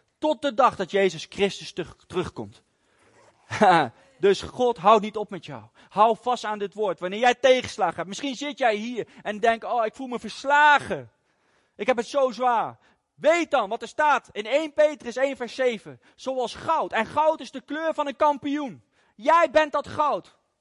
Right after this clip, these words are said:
Maar dat wordt gezuiverd in het vuur, zodat het nog mooier is. Dat alle vuiligheid eraf is. Dat het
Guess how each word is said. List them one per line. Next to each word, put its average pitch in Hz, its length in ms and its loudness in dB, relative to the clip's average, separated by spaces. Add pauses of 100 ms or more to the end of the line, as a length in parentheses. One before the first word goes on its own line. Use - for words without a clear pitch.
(380)
Maar 185 120 -8
dat 202 100 -2
wordt 202 140 -6
gezuiverd 285 760 -2
in 269 100 -8
het 254 120 -10
vuur, 254 240 -10
zodat 190 220 -6
het 185 120 -12
nog 320 300 -4
mooier 269 400 -4
is. 135 100 -16
Dat 202 100 -14
alle 285 200 4 (140)
vuiligheid 311 500 0
eraf 269 240 -4
is. 147 60 -16
Dat 233 120 -4
het 233 140 -8